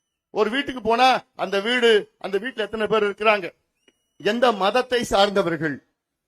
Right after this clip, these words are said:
எந்த ஜாதியை சார்ந்தவர்கள், எந்த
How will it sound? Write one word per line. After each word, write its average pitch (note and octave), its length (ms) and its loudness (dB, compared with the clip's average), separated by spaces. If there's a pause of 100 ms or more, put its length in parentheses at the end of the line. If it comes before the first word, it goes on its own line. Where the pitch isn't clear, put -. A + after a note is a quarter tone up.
(220)
எந்த A#3 300 2
ஜாதியை A#3 500 0 (100)
சார்ந்தவர்கள், F3+ 600 -4 (520)
எந்த A#3 260 2